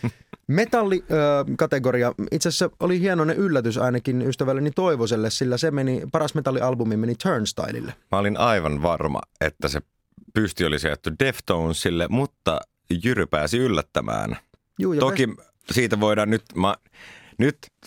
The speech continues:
Speaker 2: voi kuulla, että se Turnstyle, mikä metallibändi. Ähä, tässä
Speaker 1: Niin.
Speaker 2: päästään tähän pihviin, että mikä on mitäkin ja on, onko se, niinku, voiko tätäkään tehdä tätä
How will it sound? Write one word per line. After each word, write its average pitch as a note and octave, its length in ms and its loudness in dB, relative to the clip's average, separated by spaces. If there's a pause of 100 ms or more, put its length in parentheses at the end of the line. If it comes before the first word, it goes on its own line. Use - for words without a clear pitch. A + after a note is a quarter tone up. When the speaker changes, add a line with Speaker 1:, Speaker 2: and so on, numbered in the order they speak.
(140)
Speaker 2:
voi F2 200 2
kuulla, F2+ 240 2
että C#2 140 -4
se D2+ 160 -2 (280)
Turnstyle, C#2+ 600 -2
mikä C#2+ 260 -2
metallibändi. B1 840 -4 (220)
Ähä, E2 500 0
tässä G#2+ 260 2
Speaker 1:
Niin. A2+ 80 0
Speaker 2:
päästään F#2 380 2
tähän F2+ 260 0
pihviin, D2+ 560 0
että D2+ 300 -4 (600)
mikä G2 360 0
on F#2+ 180 2
mitäkin F#2 480 0
ja D#2+ 280 0 (520)
on, F2 240 -4
onko F2+ 200 0
se, F2+ 200 -2
niinku, F2+ 280 -2 (160)
voiko G2 280 0
tätäkään E2 500 -2
tehdä D#2 300 -2
tätä D#2+ 300 -2